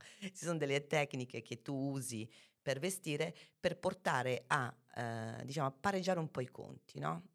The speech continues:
Ne parliamo sempre di danza, no? Quando facciamo i nostri podcast, è un po' questa la danza. Ma non ti devi mai, mai, ehm,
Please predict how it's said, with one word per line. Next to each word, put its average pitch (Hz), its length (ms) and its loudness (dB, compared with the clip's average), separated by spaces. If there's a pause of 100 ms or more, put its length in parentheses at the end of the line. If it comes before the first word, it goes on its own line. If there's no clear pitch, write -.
Ne - 160 -4
parliamo 120 240 -6
sempre 123 300 -4
di 120 100 -4
danza, 113 540 -4
no? 120 180 -2
Quando 117 220 -6
facciamo 117 320 -6
i - 20 -6
nostri 117 340 -8
podcast, - 640 -8
è 156 40 0
un 139 100 -4
po' - 140 -4
questa - 360 -4
la 117 120 -4
danza. 113 440 -6 (440)
Ma 175 180 4
non 214 220 2
ti 220 100 -4
devi 202 300 0
mai, 160 680 0 (180)
mai, 135 540 -2 (640)
ehm, 120 1120 -2